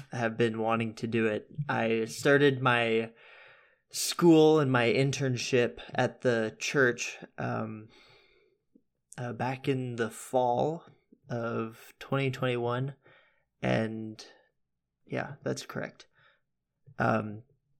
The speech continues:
and I was hoping, so I ended, um, I ended the summer and I,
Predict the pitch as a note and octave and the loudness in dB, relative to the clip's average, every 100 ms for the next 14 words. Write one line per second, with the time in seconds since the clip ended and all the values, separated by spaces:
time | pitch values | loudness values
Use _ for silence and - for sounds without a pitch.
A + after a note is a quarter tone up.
0 | _ _ - B2+ B2+ C3 B2+ F3 G3 E3 | _ _ -4 2 4 4 2 4 6 6
1 | C#3 C#3+ C#3 - - D3 C3 B2 - _ | 4 0 -6 -14 0 4 6 4 -6 _
2 | _ - - - - C#3 D3+ E3 E3 C#3 | _ -20 -20 -20 -2 4 4 4 2 2
3 | C#3 - C#3+ C#3 A#2+ A#2 A#2 A#2 A#2 _ | -4 -12 -10 -6 -4 -6 -8 -14 -20 _
4 | _ _ C3+ C#3 D#3 D3+ C#3+ - B2 A#2+ | _ _ -2 0 0 -2 -2 0 0 2
5 | A#2+ B2 A2+ A2 A2 | -2 0 -2 -2 -4